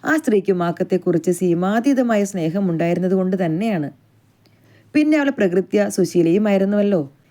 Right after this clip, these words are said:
ജ്യേഷ്ഠത്തിമാർ പതിനൊന്ന് പേരും സദാ മാക്കത്തെ ദുഷിക്കുകയും പരിഹസിക്കുകയും ചെയ്തുകൊണ്ടാണ് ഇരുന്നത്. എന്നാൽ പുരാണി അത് കേൾക്കുമ്പോഴൊക്കെ ജ്യേഷ്ഠത്തിമാരോട് എതിർത്ത് പറഞ്ഞുകൊണ്ടുമിരുന്നു.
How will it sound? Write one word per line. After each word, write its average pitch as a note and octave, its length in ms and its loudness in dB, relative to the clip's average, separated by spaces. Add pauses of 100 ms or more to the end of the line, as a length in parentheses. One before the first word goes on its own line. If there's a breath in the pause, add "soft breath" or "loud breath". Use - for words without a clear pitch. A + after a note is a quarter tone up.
(460 soft breath)
ജ്യേഷ്ഠത്തിമാർ C#4+ 680 2
പതിനൊന്ന് G#3+ 440 0
പേരും G3+ 320 2 (140)
സദാ D#3+ 480 -2
മാക്കത്തെ G3 440 -2
ദുഷിക്കുകയും D#3+ 680 0 (480 soft breath)
പരിഹസിക്കുകയും C4+ 800 0
ചെയ്തുകൊണ്ടാണ് F3+ 540 0
ഇരുന്നത്. D#3+ 400 -2 (840)
എന്നാൽ D#3+ 360 -2 (380 loud breath)
പുരാണി D4 340 2
അത് C4+ 160 2
കേൾക്കുമ്പോഴൊക്കെ A3 760 0
ജ്യേഷ്ഠത്തിമാരോട് F3 1080 -2 (220)
എതിർത്ത് A#3+ 440 0
പറഞ്ഞുകൊണ്ടുമിരുന്നു. F3+ 800 0